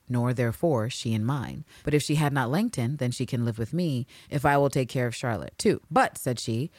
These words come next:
"when I hinted this would not do, we might always be together. You visit me in six months, and I visit you the same." So that's Tib being like, "But, okay, so maybe I could just have you half the year."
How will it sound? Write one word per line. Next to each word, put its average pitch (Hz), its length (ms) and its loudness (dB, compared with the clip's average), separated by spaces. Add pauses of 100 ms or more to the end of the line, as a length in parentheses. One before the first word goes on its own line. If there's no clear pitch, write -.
(140)
"when 139 140 2
I 135 80 2
hinted 180 280 0
this 131 200 -2
would 117 100 -2
not 117 180 -4
do, 143 380 2 (240)
we 131 80 -2
might 131 200 2
always 123 220 0
be 123 140 -4
together. 135 600 -2
You 131 120 -2
visit 123 260 0
me 120 120 -2
in 117 80 -2
six - 280 -4
months, 120 440 -6 (240)
and 123 100 -2
I 117 120 0
visit 113 200 -4
you 110 140 -4
the 117 80 -6
same." 95 360 -6 (200)
So 156 60 2
that's 139 200 4
Tib 135 360 0
being 120 200 -2
like, 110 220 -2 (100)
"But, 127 200 -4 (280)
okay, 123 280 -2
so 117 320 -6 (120)
maybe 127 280 -2
I 123 40 -2
could 123 120 -6
just 120 100 -6
have 120 160 -2
you 120 80 -2
half 113 160 -2
the 107 100 -10
year." 92 280 -8